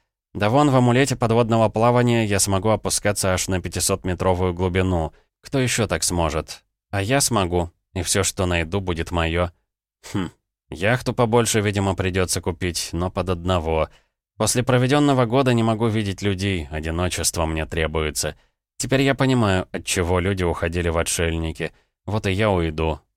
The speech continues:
но на яхте. Где можно заиметь документы, я прекрасно знал, причём не одно место, а несколько.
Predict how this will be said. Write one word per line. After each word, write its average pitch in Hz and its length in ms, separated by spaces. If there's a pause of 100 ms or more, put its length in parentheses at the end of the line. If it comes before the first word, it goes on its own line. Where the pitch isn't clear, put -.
(180)
но 98 220
на 104 120
яхте. 73 720 (1120)
Где 110 220
можно 156 300
заиметь 135 400
документы, 135 540
я 123 140
прекрасно 120 580
знал, 120 360
причём 95 380
не 92 80
одно 92 300
место, 92 380
а 82 60
несколько. 87 640